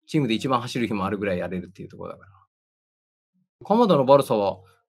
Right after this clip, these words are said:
心配なのはあと言葉の部分とかですよね。行ったチームに対して、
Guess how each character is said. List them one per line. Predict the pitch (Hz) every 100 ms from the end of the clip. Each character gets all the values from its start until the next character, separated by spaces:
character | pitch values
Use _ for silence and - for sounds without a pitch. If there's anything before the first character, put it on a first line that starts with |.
| -
心 | 160 247
配 | 247 339
な | 339
の | 302
は | 156
あ |
と | -
言 | 160 165
葉 | 175
の | 175
部 | 175
分 | 147 107
と |
か | 95
で |
す | 92
よ | 90
ね。 | 98
行 | 151
っ |
た | 156 208
チ | 190 220 214
ー |
ム | 185 156
に | 151
対 | 147 160 151
し | -
て、 | - 190 160 120 85